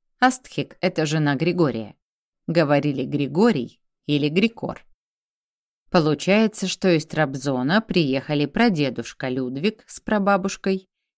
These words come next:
и Грикор с Астхик. А моя тётя уже здесь родилась, в тысяча девятьсот шестнадцатом.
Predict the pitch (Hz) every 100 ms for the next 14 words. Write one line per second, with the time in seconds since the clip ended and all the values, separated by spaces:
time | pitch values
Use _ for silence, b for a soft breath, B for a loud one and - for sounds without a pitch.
0 | - 202 196 165 131 - 175 196 - -
1 | 196 - - - - - _ _ _ _
2 | _ _ _ _ 208 180 151 143 127 -
3 | 139 151 185 160 151 147 143 156 208 143
4 | - 139 135 139 127 127 - _ - 151
5 | 147 175 196 151 131 - - - 196 156
6 | - - - -